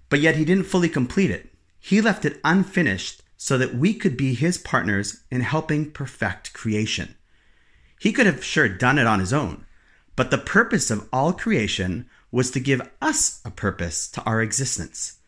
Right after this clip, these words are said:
Just today, I had a breakfast with a very good friend who is unfortunately going through treatment, but please God, he should recover.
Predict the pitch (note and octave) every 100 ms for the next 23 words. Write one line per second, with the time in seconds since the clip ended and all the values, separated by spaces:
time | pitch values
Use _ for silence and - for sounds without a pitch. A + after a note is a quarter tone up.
0 | _ _ _ - - - A#3 A#3 A3 G#3
1 | F#3 D3 D3 C#3+ C#3+ - A#2+ G2 A#2+ C3
2 | C3 B2 - G2+ F#2 G#2+ A#2 A#2 D#3 D#3+
3 | D3 B2+ B2+ A#2+ G#2 - C#3+ A#2+ G2 -
4 | - - F3 D#3+ - A#2+ A#2 A2 - A2+
5 | - C3+ A2 A2+ - F#2+ F2+ G2+